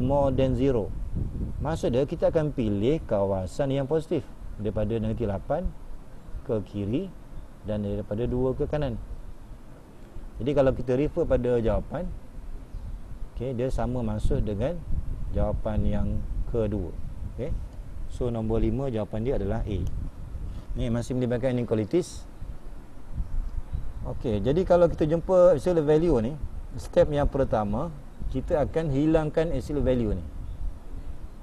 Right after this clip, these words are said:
Okey, ha, kalau macam ni maksud dia kita akan gunakan,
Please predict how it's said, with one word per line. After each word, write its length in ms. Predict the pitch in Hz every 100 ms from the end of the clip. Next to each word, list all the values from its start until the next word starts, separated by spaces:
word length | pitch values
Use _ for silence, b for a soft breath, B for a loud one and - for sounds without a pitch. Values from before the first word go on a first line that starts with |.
| -
Okey, 160 | 110 165 - 90
ha, 240 | 87 85 82
kalau 160 | 101
macam 240 | 113 113 - 127
ni 80 |
maksud 320 | 143 110 104 110
dia 160 | 135
kita 320 | 151 127 110
akan 240 | 101 117 110
gunakan, 680 | 110 113 113 110 - 135